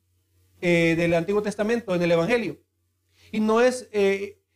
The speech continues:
no es como si el carácter de Dios cambiara entre el Antiguo y el Nuevo Testamento, o como si Él cambiara completamente de sus ideas al enviar a Jesús,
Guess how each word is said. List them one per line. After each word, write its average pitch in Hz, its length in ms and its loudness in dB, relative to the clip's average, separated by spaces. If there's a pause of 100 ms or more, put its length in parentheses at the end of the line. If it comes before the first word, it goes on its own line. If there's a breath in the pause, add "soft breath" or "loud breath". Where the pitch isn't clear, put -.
no 214 180 2
es 247 100 2
como 233 220 -2
si 220 120 -6
el 190 100 -2
carácter 208 400 0
de 208 100 0
Dios 220 200 0
cambiara 202 600 0
entre 190 220 -6
el 175 80 0
Antiguo 247 680 -2 (300)
y 190 80 -2
el 190 80 -2
Nuevo 190 180 0
Testamento, 190 680 -4 (260)
o 196 120 -4
como 214 180 0
si 220 120 -2
Él 208 100 -4
cambiara 220 480 0
completamente 208 680 -4
de 190 140 0
sus 190 220 -12
ideas 208 460 0
al 180 120 -2
enviar 175 260 0
a 190 60 0
Jesús, 202 540 -6